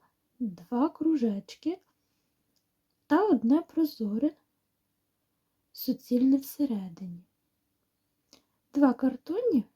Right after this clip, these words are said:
мають бути з отвором посередині. Ці деталі я вирізала із,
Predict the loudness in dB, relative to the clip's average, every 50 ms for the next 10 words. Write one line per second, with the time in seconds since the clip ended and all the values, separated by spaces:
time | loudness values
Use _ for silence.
0 | _ _ _ _ -2 0 2 2 2 0 -2 -4 -6 -4 -2 0 -2 -2 -2 -4
1 | -2 0 0 0 0 -2 -2 0 0 0 0 -4 -8 -12 _ _ _ _ _ _
2 | _ _ -6 -6 -4 -4 -2 0 0 0 0 -2 -4 -8 -10 -12 -14 -16 -20 _
3 | _ _ _ _ _ _ _ _ _ _ _ _ _ _ _ _ _ _ _ _
4 | -20 -20 _ _ _ _ _ _ _ _ -2 2 2 4 4 4 2 2 0 -2
5 | 2 4 6 6 6 4 4 2 2 2 2 0 0 0 -2 -4 -4 -6 -8 -8
6 | -6 -8 -10 -10 _ _ -6 -4 -2 -2 -2 -2 -2 -2 -2